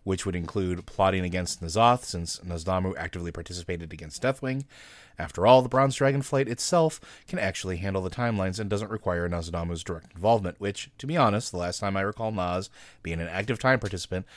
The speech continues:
was sending Ronin, Crossus, and Brox to the War of the Ancients. This is from Azimuth, a Nightborn hunter from Area fifty-two. Uh, there's a lot of dragon stuff there. What do you, what do you think?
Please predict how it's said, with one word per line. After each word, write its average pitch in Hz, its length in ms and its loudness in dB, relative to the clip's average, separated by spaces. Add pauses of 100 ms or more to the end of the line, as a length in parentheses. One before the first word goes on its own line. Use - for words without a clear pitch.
(180)
was 131 140 0
sending 123 400 2 (100)
Ronin, 110 540 2 (240)
Crossus, 104 560 2 (240)
and 123 160 0
Brox 85 400 0
to 101 80 -2
the 90 80 -2
War 76 140 -6
of 76 60 -12
the 85 120 -6
Ancients. 85 440 -4 (320)
This 90 160 -4
is 107 80 -4
from 127 240 0
Azimuth, 107 580 2
a 117 80 -6
Nightborn 135 420 2
hunter 143 260 -2
from 123 220 -8
Area 92 260 -2
fifty-two. 85 540 -6 (760)
Uh, 233 220 10
there's 220 140 12
a 175 40 8
lot 147 180 12
of 110 40 2
dragon 143 240 8
stuff 95 260 0
there. 85 220 -4
What 113 80 -2
do 123 60 2
you, 120 160 4
what 135 100 0
do 135 60 2
you 123 40 4
think? 80 340 -8